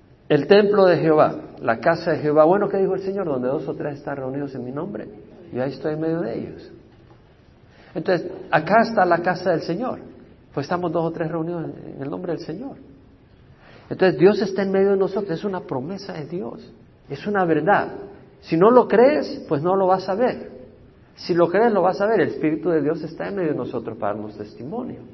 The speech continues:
¿Qué nos pasa entonces cuando venimos a la casa de Jehová? En la casa de Jehová hay muchas cosas buenas que pasan. Primero, tenemos luz para nuestras vidas.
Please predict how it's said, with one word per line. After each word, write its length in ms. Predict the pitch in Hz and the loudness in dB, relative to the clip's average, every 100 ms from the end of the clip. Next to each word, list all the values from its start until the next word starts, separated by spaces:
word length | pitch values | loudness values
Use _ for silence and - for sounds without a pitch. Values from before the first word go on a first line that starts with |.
| - - - - _ _ _ - | -20 -20 -20 -20 _ _ _ 0
¿Qué 160 | 208 | 4
nos 160 | 214 220 | 4 4
pasa 340 | - 214 226 | 6 4 4
entonces 380 | 180 160 151 143 | 0 2 0 0
cuando 220 | 143 131 | 0 0
venimos 320 | 127 139 143 135 | 2 2 2 2
a 40 | |
la 160 | 127 123 | 2 0
casa 280 | 127 127 | -2 -2
de 60 | 117 | -4
Jehová? 380 | 113 107 98 - - - - - - - | -2 -2 -2 -4 -10 -20 -20 -20 -20 -12
En 100 | 131 | -6
la 100 | 135 | -4
casa 220 | 180 165 | -4 -2
de 60 | 175 | 0
Jehová 200 | 165 160 | 2 2
hay 80 | 156 | 2
muchas 340 | 170 165 151 | 0 -4 -6
cosas 320 | 151 151 143 131 | -6 -6 -6 -4
buenas 360 | 156 165 160 | -4 -4 -6
que 80 | - | -8
pasan. 580 | - - 160 - 85 - | -4 -4 -4 -8 -12 -10
Primero, 360 | 123 139 175 139 | -6 -2 -2 -2
tenemos 420 | 135 139 143 127 | -4 -4 -4 -4
luz 200 | 156 160 | -6 -6
para 200 | 143 123 | -4 -6
nuestras 400 | 120 120 - 113 | -6 -10 -8 -8
vidas. 440 | 180 196 69 - | -8 -8 -10 -12